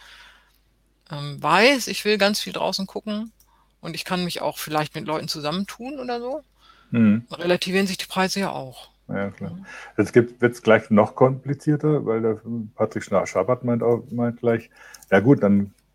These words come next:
Speaker 2: äh, wenn man dann noch eine Hochkontrast-Leinwand macht, das heißt, ich muss nicht nur auf den Beamer achten, sondern auch noch auf die Leinwand, die ich mir mache. Also das reicht
Speaker 1: Genau.
Speaker 2: nicht, einfach ein Betttuch aufzuhängen oder was?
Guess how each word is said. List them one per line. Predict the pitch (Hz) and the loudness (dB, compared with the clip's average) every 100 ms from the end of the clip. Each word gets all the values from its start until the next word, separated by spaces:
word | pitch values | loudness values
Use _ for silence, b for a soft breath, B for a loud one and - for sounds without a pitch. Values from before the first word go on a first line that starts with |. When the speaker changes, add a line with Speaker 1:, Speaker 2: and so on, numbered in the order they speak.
| _ _ 117 | _ _ 2
Speaker 2:
äh, | 107 101 | 4 4
wenn | 101 | 4
man | 104 | 4
dann | 104 101 | 6 6
noch | |
eine | 95 90 | 4 2
Hochkontrast-Leinwand | 117 127 - 113 - - - 120 117 123 - 110 110 117 117 117 123 | 2 2 0 -4 -6 -10 0 2 2 0 0 4 4 6 4 2 2
macht, | 127 - - - | -2 -2 -6 -2
das | - | 4
heißt, | 117 113 | 4 4
ich | 110 | -2
muss | 131 - | -6 -2
nicht | 113 | 2
nur | 110 | 4
auf | 104 | 4
den | 107 | 2
Beamer | 107 127 117 | 2 2 0
achten, | 113 - | -2 -4
sondern | 117 117 104 | 2 4 2
auch | 98 | 0
noch | 104 | -2
auf | 104 | -2
die | - | 0
Leinwand, | 104 123 113 90 | 2 4 4 0
die | 87 | -4
ich | |
mir | 92 | -4
mache. | 87 90 | -2 -2
Also | 92 92 | -4 -10
das | 87 - | 0 4
reicht | 117 160 | 4 4
Speaker 1:
Genau. | 156 | 2
Speaker 2:
nicht, | 151 - B B - | 0 -2 B B 2
einfach | 117 113 | 4 6
ein | 110 | 4
Betttuch | 123 104 82 | 4 2 0
aufzuhängen | 78 - 87 87 85 85 | -2 -4 -8 -10 -12 -14
oder | 82 | -12
was? | 80 | -12